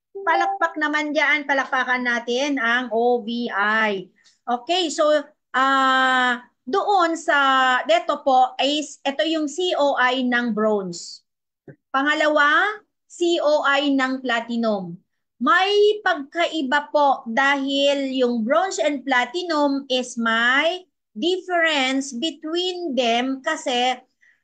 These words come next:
yung bronze is five hundred and the platinum is one million.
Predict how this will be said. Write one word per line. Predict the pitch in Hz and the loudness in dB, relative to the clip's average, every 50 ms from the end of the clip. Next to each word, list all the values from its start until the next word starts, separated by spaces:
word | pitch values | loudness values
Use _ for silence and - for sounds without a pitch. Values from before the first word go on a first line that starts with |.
| _ - | _ -6
yung | 254 349 381 381 370 311 247 | -2 -2 -2 -2 -4 -4 0
bronze | 330 359 370 370 359 - | 2 2 2 2 0 -4
is | - - 294 - - | -6 -8 -8 -8 -4
five | 294 262 247 247 233 | -2 0 0 2 2
hundred | 277 320 370 370 311 269 247 240 240 220 214 - _ - | 2 0 0 0 -2 -2 0 0 -2 -4 -6 -10 _ -4
and | 285 302 320 330 330 320 277 262 | -2 -2 -2 -2 -2 -2 -2 -2
the | 277 277 - 285 | -2 -2 -2 -2
platinum | 262 262 254 - 262 247 254 254 247 220 - | -2 -2 -2 -4 -4 -4 -2 -4 -4 -4 -4
is | 226 226 214 - 220 | -4 -4 -4 -4 -2
one | 214 202 202 202 202 196 | 0 0 0 -2 -4 -8
million. | 185 175 180 185 180 165 165 160 147 143 - | -8 -8 -6 -4 -4 -4 -6 -6 -10 -16 -18